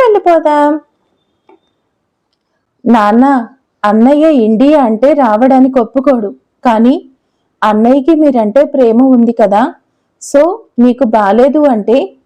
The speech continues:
కన్ఫర్మ్ గా ఇండియా వస్తాడు. అందుకే అన్నయ్యకి మీకు హెల్త్ అప్సెట్ అని అబద్ధం చెప్తే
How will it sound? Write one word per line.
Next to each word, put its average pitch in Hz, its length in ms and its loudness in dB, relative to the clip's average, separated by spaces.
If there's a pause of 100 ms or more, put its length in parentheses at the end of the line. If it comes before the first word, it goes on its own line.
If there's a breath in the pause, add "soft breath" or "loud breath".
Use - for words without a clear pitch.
(420)
కన్ఫర్మ్ 220 540 0
గా 349 60 4 (140)
ఇండియా 254 240 2 (120)
వస్తాడు. 220 420 -2 (560)
అందుకే 214 420 0 (680)
అన్నయ్యకి 226 400 0 (100)
మీకు 277 200 0 (120)
హెల్త్ 214 300 0
అప్సెట్ 262 420 -2
అని 233 180 0 (280)
అబద్ధం 208 360 0 (120)
చెప్తే 233 300 -2